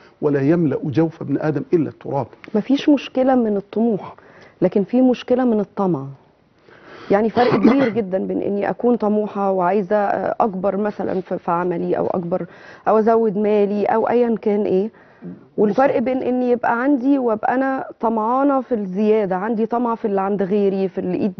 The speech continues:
Speaker 2: في اللي في إيد
Speaker 1: بص
Speaker 2: غيري.
Speaker 1: حضرتك، أيوة، آه، آه، الطمع في الناس.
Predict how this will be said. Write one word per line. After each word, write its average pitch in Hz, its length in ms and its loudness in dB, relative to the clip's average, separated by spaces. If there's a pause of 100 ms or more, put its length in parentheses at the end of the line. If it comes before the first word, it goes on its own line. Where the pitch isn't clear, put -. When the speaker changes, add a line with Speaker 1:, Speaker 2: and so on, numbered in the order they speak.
(120)
Speaker 2:
في 185 60 -2
اللي 196 140 0
في 170 100 -6
إيد 156 100 2
Speaker 1:
بص 196 100 2
Speaker 2:
غيري. 214 200 0
Speaker 1:
حضرتك، 131 420 -6 (220)
أيوة، 190 280 -2 (800)
آه، 139 40 0
آه، - 340 -2
الطمع 190 500 -2 (180)
في - 160 -6
الناس. 165 560 2